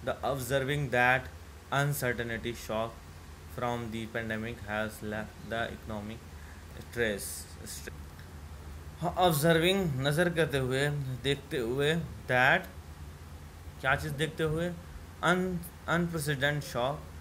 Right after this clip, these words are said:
जो कि अब तक ना आने वाला जो झटका है from pandemic, pandemic से,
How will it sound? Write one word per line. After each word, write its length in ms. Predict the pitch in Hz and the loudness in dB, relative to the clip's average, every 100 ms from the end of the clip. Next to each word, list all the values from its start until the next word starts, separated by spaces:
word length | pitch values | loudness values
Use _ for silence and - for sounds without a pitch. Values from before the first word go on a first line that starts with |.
| - - - 113 | -14 -16 -12 -4
जो 160 | 147 | -4
कि 360 | 147 160 160 - | -2 0 0 0
अब 160 | 139 - | 0 2
तक 140 | 165 165 | 0 0
ना 220 | 143 147 | 2 4
आने 160 | 139 139 | 4 2
वाला 240 | 131 127 | 0 0
जो 160 | 123 123 | -2 -4
झटका 380 | 110 110 139 127 | -6 -4 2 2
है 260 | 107 113 - - - - - | 2 -4 -8 -14 -14 -14 -10
from 240 | 123 131 127 | -2 0 0
pandemic, 560 | - 120 117 117 113 120 - | 2 2 2 -2 -2 -6 -4
pandemic 480 | 117 120 127 127 123 | -2 0 0 -2 -6
से, 300 | - 104 | -8 -6